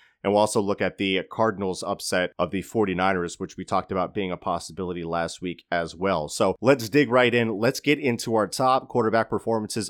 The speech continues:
of the week. We need to find a fancy name for this, but I'll go through, uh,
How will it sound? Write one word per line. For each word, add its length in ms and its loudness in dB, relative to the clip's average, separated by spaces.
of 240 2
the 80 0
week. 320 -2
We 80 -6
need 120 -10
to 60 -4
find 220 -4
a 60 -4
fancy 340 -4
name 220 -2
for 160 -8
this, 240 -4
but 340 0
I'll 140 4
go 160 6
through, 320 2
uh, 260 6